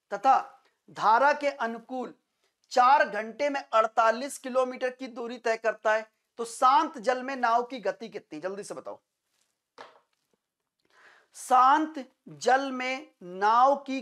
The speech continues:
गति कितनी है? जल्दी से बताओ, क्वेश्चन क्या कह रहा है? सबसे पहले एक बात देखो,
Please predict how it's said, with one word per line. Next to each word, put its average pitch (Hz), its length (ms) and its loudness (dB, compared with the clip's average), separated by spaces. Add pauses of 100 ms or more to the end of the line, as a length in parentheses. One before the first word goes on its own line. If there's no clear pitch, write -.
गति 208 360 -2
कितनी 175 340 -12
है? 147 100 -10
जल्दी 220 220 -12
से - 120 -12
बताओ, 165 260 -8 (600)
क्वेश्चन 269 280 -4
क्या 240 140 -4
कह 190 140 -8
रहा 131 120 -6
है? - 80 -16 (540)
सबसे 262 320 -4
पहले 294 280 2
एक 226 140 0
बात 240 180 4
देखो, 180 420 -12